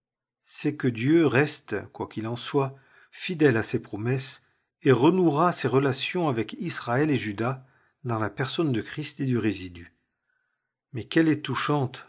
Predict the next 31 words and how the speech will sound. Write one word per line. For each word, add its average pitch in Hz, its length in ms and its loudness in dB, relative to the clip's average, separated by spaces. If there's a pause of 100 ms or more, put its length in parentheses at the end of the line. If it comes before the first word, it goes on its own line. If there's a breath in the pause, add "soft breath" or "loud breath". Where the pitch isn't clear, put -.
la 110 140 -6
patiente 131 540 0
grâce 123 380 0
de 110 120 -2
Dieu 123 320 -2 (100)
envers 127 320 2
ce - 100 -2
mauvais 107 320 -2
roi. 107 320 -8 (1120)
Il 139 220 4
le 123 100 6
rassure 131 480 2
au 131 60 8
lieu 123 180 2
de 113 100 0
l'écraser. 104 640 -6 (800)
Il 151 120 2
lui 139 140 6
annonce 143 340 4
la 131 100 4
délivrance. 101 800 -2 (920)
Il 143 140 0
lui 143 160 -2
dit, « 143 300 -4 (380 loud breath)
Prends 131 200 2
garde 131 440 4
et 131 80 -2
sois 135 200 0
tranquille, 107 720 -6 (160)
laisse-moi 131 420 -2
agir. » 101 480 -10